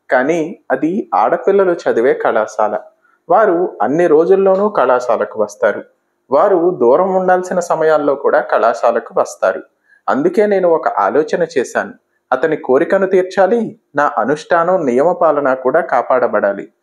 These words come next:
దానికి ఒక్కటే పరిష్కారం. మన శాస్త్రాల్లో ఉన్న దాని ప్రకారం ఎటువంటి అశౌచమైనా, ఎటువంటి స్థలమైనా గోవు డెక్కల నుండి వచ్చే ధూళి తగిలితే ఆ స్థలం పవిత్రమవుతుంది. అందుకే ఆవును ముందు వదిలి నేను దాన్ని అనుసరించానని" బదులిచ్చారు.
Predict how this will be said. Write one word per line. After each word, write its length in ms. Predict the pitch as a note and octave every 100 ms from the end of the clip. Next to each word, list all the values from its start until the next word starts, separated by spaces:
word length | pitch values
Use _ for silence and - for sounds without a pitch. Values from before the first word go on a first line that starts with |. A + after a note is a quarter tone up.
| _ _ -
దానికి 320 | E3 F#3+ G3
ఒక్కటే 420 | D#3 G#2+ - D3+ F#3+
పరిష్కారం. 640 | D3 B2 - - G2+ G#2 - _ _ _ E3+
మన 140 | F3
శాస్త్రాల్లో 720 | F#3+ E3+ F#3+ - G#3 G#3+ G3+
ఉన్న 160 | F#3+ F3+
దాని 240 | F3 E3+
ప్రకారం 540 | E3+ D#3+ D#3 D#3+ F3+ F3
ఎటువంటి 640 | G#2+ G#2+ E3 F#3 F#3+ -
అశౌచమైనా, 720 | A#2+ - F3+ F#3 F#3 F3+ F3 F3
ఎటువంటి 540 | D3+ A2+ C#3+ E3+ E3+
స్థలమైనా 600 | E3 - B2 D#3 E3+ E3
గోవు 420 | D#3+ B2 A#2+ D3+
డెక్కల 480 | F3 F3 F3 - E3+
నుండి 300 | E3+ E3+ E3
వచ్చే 400 | D#3+ D#3+ - D#3+
ధూళి 320 | C3+ B2+ D3+
తగిలితే 580 | F#3+ D#3+ D#3 D#3 F3+ - C3
ఆ 80 |
స్థలం 380 | B2+ - G#2+ E3+ -
పవిత్రమవుతుంది. 880 | A#2 D#3+ D3+ F3 C3 A2+ A2 G#2+ - _ _ - _ -
అందుకే 460 | A2+ E3 - F#3 -
ఆవును 340 | F#2+ B2 F3
ముందు 280 | D3+ A#2+ D3
వదిలి 340 | F3+ D3+ E3+
నేను 240 | G#3 F#3 E3
దాన్ని 300 | C#3+ C#3 C3
అనుసరించానని" 760 | F#2+ B2 F3 F3 D#3 C3+ B2+
బదులిచ్చారు. 680 | D3+ C#3 A#2 A2+ - G#2+ -